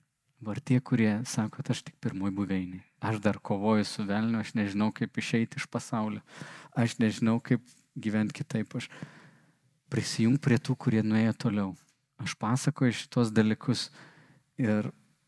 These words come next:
su viltimi, kad tai pažadins tavo apetitą.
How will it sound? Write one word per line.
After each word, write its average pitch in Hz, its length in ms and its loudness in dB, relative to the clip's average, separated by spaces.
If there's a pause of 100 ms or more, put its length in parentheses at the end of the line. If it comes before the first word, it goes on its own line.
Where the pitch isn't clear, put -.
su - 180 -6
viltimi, 135 460 4
kad - 200 4
tai 127 160 4 (320)
pažadins 117 580 6
tavo 127 240 4
apetitą. - 500 -4